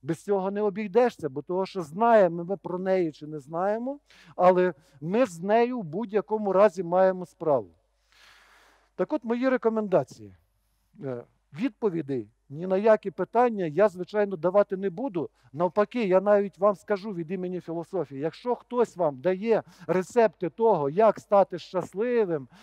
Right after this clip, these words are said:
як стати розумним і навіть як стати багатим, то моя вам порада, ні в якому разі його не слухайте, бо то, що навіть якщо він сам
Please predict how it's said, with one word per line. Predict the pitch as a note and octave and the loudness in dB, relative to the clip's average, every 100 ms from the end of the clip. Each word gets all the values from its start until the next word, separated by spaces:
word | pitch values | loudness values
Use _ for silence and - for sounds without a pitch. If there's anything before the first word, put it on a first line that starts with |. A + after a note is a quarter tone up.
| - D3 | -20 2
як | G3+ A3 | 4 4
стати | - A3 G#3+ G3+ | 4 2 2 -2
розумним | G#3+ E3 A3+ C#4 B3+ G3+ F#3 C#3+ - - - | -4 -8 -8 -4 -4 -4 -4 -4 -8 -20 -8
і | G3+ | 0
навіть | B3 A#3+ G3+ - | 4 4 2 0
як | A#3 A3+ | 4 4
стати | - A#3 A3+ F#3+ | 4 4 4 2
багатим, | D3 G3 G3+ C4+ C#4 F3+ B2 - _ _ _ | 2 2 4 4 4 0 -4 -10 _ _ _
то | G#3+ G#3+ F#3+ - - | 2 4 2 -8 -4
моя | F#3 A3 C4 B3 | 0 4 6 6
вам | G#3 F#3+ | 4 2
порада, | G3+ G3 F3+ C3 A#2 - _ - | 2 6 6 4 -4 -14 _ -10
ні | B3+ C#4 | -6 -4
в | |
якому | G#3+ A3 F3+ F#3 D#3+ F#3 | 4 6 6 2 -4 2
разі | C4 C4 D#3 F3+ | 6 6 4 -4
його | D#3+ E3+ F#3 G#3 G#3 | -4 0 2 2 0
не | E3+ G3+ | -6 -6
слухайте, | - A#3+ F3 C#3 C#3 | -4 -6 -4 -6 -6
бо | C#3 | -10
то, | F3+ A#3+ | 0 0
що | A#3 A3+ | 0 -2
навіть | A#3+ B3+ G#3 G3+ G3+ | 2 2 2 0 -4
якщо | G3 A#3+ | -4 -4
він | A3+ G#3 | -6 -6
сам | - A3+ F3 | -2 0 -2